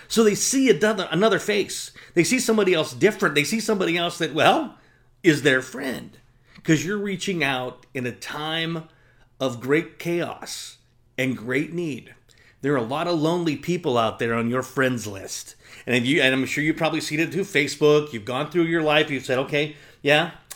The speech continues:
yeah, okay." Y-, y-, you, you just kinda look through their life, right? But you never know what that person, as they post on Facebook or they're on Twitter or, uh, they, whatever they're doing in their lives on a daily basis, you don't know what they're doing.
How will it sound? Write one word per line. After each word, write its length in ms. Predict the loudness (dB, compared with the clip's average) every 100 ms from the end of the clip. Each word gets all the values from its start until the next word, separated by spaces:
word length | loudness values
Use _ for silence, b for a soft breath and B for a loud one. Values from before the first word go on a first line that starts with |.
| B B
yeah, 340 | 2 2 0 -6 -8
okay." 560 | -4 2 0 0 -12 -18
Y-, 120 | -16 -10
y-, 240 | -8 -8 -2
you, 220 | 2 2
you 360 | 0 -4 -4
just 200 | -4 -6
kinda 180 | -4 -2
look 200 | 0 0
through 120 | 2
their 160 | 2 2
life, 360 | -2 -6 -8 -6
right? 320 | -4 -4 -6 -20 b b b b
But 100 | -4
you 120 | 0
never 280 | 0 0 0
know 440 | 0 2 2 0 -2
what 340 | -4 -2 0
that 220 | 0 -2
person, 640 | 0 0 2 -2 -4 -12 -20 _
as 140 | -8 -4
they 100 | -6
post 340 | -2 -2 -2
on 140 | -6 -4
Facebook 600 | -6 -8 -6 -4 -4 -8
or 80 | -8
they're 100 | -8
on 160 | -8
Twitter 500 | -4 -2 0 -2 -6
or, 220 | -6 -8 B B B
uh, 280 | -4 -2 -2
they, 120 | -4
whatever 360 | 0 4 6 6
they're 160 | 2 2
doing 340 | 2 0 -2
in 60 | -2
their 140 | -2
lives 420 | 0 2 0 -4
on 300 | -10 -6 -4
a 60 | -2
daily 320 | 0 0 -2
basis, 580 | -2 -2 0 0 0 -4 B B B
you 180 | -2 0
don't 220 | 2 2
know 180 | 4 4
what 280 | 4 4
they're 120 | 2 0
doing. 460 | 0 0 -4 -8